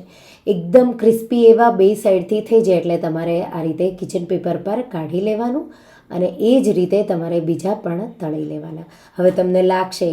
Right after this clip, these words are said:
કે આમાં બટેટા કાચા રહેશે, પણ તમે ટ્રાય કરજો, બિલકુલ બટેટા કાચા નહીં રહે. તેલ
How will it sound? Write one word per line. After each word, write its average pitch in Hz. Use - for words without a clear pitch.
કે 175
આમાં 165
બટેટા 165
કાચા 165
રહેશે, 202
પણ 170
તમે 170
ટ્રાય 170
કરજો, 202
બિલકુલ 190
બટેટા 180
કાચા 180
નહીં 165
રહે. 247
તેલ 196